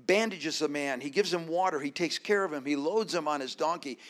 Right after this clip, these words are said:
He takes him to an inn, or what we call the emergency room. He takes him to the emergency room, stays there with him as they fix him up. They're gonna keep him for a couple days, and then the Good Samaritan says, "I will pay you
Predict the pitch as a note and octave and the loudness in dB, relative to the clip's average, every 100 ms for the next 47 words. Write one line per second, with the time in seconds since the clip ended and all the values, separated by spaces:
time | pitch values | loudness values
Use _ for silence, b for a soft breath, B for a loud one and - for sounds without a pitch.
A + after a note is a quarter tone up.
0 | B - E3+ - G3+ - G#3 G3 G3+ E3+ | B -10 -8 -2 -2 0 -2 0 2 0
1 | - F#3 D#3+ C#3 C#3 C3+ D3+ D#3+ D#3+ E3+ | 0 -2 -2 -2 -4 -2 -2 -4 -2 0
2 | E3+ D#3+ D3+ E3 D#3+ D#3 - D3+ C3 A#2 | 2 2 2 0 -2 -4 0 2 2 -2
3 | - B B D3+ C#3+ F3 - A3 G#3 F#3 | -8 B B -6 0 0 0 0 0 2
4 | F#3 - E3+ D#3+ D#3+ E3 D#3+ B B - | 0 0 -4 2 2 2 -2 B B -6
5 | - F#3 A3 A3+ G3 F3 F3 F3 E3 B | 0 2 2 2 0 0 -2 -2 -4 B
6 | B D3+ D3 D#3+ - G#3 - F#3 F3 E3+ | B -6 -4 -4 -2 0 0 2 4 2
7 | - _ B2+ C#3+ E3 D3 G3 A3+ G3+ F#3+ | -2 _ -6 -4 -4 -6 -8 -6 -4 -4
8 | - E3 D#3+ E3+ E3+ D3+ D3+ D3 C#3+ B | -2 -2 0 0 0 2 2 2 -2 B
9 | B B - D#3 D3+ D3+ E3 E3 D3 B | B B -2 -2 2 2 2 0 -6 B
10 | B D3 D3+ E3 E3+ E3 F3 E3+ D#3+ F3+ | B -2 0 0 0 0 0 0 2 2
11 | D#3+ E3+ F#3+ E3+ - - F#3+ F#3+ C#3+ B2 | 2 2 2 0 0 2 4 2 0 0
12 | C3+ | -2